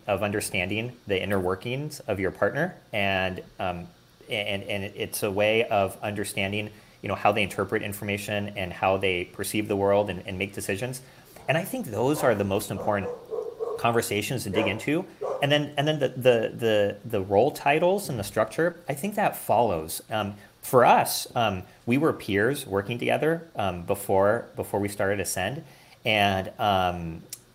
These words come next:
uh, you know, we were looking to, um, we, we, we were questioning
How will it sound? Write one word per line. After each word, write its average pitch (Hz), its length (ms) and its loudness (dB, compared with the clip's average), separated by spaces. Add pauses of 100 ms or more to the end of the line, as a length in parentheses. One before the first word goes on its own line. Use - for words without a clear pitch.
(180)
uh, 87 540 -2 (140)
you 117 120 -2
know, 110 260 0 (160)
we 127 500 -2
were 147 220 0
looking 131 360 0
to, 135 320 2 (120)
um, 92 380 -4 (400)
we, 147 160 2
we, 151 260 2
we 147 160 0
were 180 140 2
questioning 92 720 -2